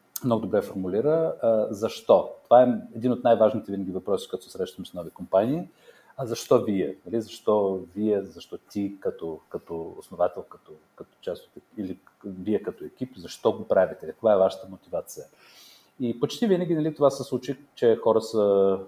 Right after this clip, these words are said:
в професионалната си дейност, са, са се блъскали в някакъв проблем, който, който не е бил решен, а, надлежащо от, от други решения. Понякога хора имат някаква много дълбока вътрешна, ам, мотивация да правят нещо.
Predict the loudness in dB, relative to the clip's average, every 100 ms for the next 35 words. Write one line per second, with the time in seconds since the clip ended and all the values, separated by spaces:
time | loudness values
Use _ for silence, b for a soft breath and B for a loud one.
0 | -12 -12 -12 -16 -10 -4 -4 -4 -10 -8
1 | -6 -6 -10 -10 -8 -8 -10 -18 -18 -18
2 | -12 -12 -10 -14 -14 -10 -10 -10 -16 -10
3 | -6 -8 -8 -14 -12 -16 -12 -12 -8 -8
4 | -8 -10 -10 -8 -8 -8 -14 _ -20 -20
5 | -20 -16 -14 -14 -8 -6 -6 -10 -18 _
6 | -18 -12 -10 -12 -14 -10 -8 -6 -8 -10
7 | B B B B -2 0 0 0 0 0
8 | -2 -4 -6 -8 -8 -8 -4 -4 -2 -4
9 | -6 -12 -14 -10 -10 -10 B B B B
10 | -6 -2 0 -2 -6 -8 -10 -6 0 -2
11 | -2 -12 -10 -6 -6 -8 -10 -12 -14 -20